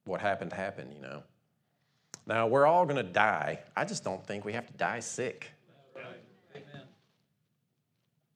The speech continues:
Speaker 1: I don't know, know that I necessarily have a scripture for that, but you base that on the character of God. God is a healer.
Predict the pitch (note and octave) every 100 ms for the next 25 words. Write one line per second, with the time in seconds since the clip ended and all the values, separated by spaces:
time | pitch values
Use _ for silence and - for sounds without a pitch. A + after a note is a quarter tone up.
0 | _ _ _ _ _ _ _ - F#2+ G#2+
1 | F#2+ F#2+ F#2 - F2+ F2 F2 E2+ F#2 -
2 | - G2 F2 G2 - - G#2 - G#2 -
3 | C#2 D2 - F2 F2+ F#2+ G2+ G2+ - G2
4 | F#2+ E2+ E2 - G2 F#2+ F#2 F2 D#2+ D#2
5 | D#2 A#2 B2+ G#2+ A#2 C#3+ F#2 G2 G2+ F#2
6 | G2 G2 A#2+ C3+ -